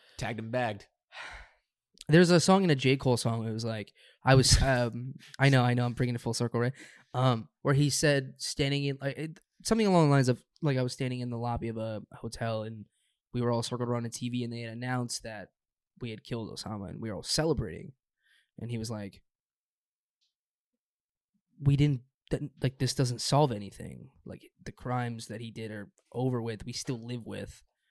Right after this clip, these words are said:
Speaker 2: What did, okay."
Speaker 1: I mean, you could argue that we prevented future crimes by him.
Speaker 2: But Al Qaeda was already being diminished by then.
Speaker 1: No, I don't know.
Speaker 2: That's what I'm saying. It's like, wh-
Speaker 1: Yeah.
Speaker 2: what are we celebrating? Um, but anyways, back to the original point. Um,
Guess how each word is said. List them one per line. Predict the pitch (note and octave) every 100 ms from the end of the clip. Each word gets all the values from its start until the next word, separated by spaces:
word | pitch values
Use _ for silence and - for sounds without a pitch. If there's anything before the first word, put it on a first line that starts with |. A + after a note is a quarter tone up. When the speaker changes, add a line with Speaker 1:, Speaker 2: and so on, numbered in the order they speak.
| _ _ _ - A#2
Speaker 2:
What | A#2+
did, | A#2+ G2+ _ _ F#3+ - _ _ _ -
okay." | B2 A2
Speaker 1:
I | A2+
mean, | G#2+
you | A2
could | A#2
argue | G#2 G#2
that | F#2+ F#2+ G2+
we | G2
prevented | G#2+ G2 F#2
future | E2 G2+ F#2+ F#2+
crimes | G2+ F2+ E2+ E2+ - -
by | F#2+ F2+
him. | F#2+ F#2 F#2 F#2
Speaker 2:
But | - C3+
Al | C#3
Qaeda | C#3 C3
was | B2+
already | A#2+ B2 A#2+ A2
being | A2 A#2+ A#2 A2+
diminished | A2+ A#2 G#2 -
by | F#2+
then. | F#2 - _ -
Speaker 1:
No, | D2+
I | D2
don't | C#2+
know. | D2+ E2+ _ - _ _ _ -
Speaker 2:
That's | G3 G#3+
what |
I'm | F#3
saying. | A#3 G3+ A#2+ - - - _
It's | D#3+ D3
like, | C#3+
wh- | C3+
Speaker 1:
Yeah. | E3+
Speaker 2:
what | D#3+
are |
we | D#3
celebrating? | C3+ E3+ A#2 G2+ - _ _ _ -
Um, | B2+ A#2+ A2+ G#2+ - - - - _ - - - _ _ _ - -
but | D#3+
anyways, | C#3+ C3
back | C#3+ B2+
to | B2+
the | A#2
original | B2+ C3 A#2+
point. | A2 A#2+ A#2 G#2+ -
Um, | A#2 A2+ G#2+ G#2+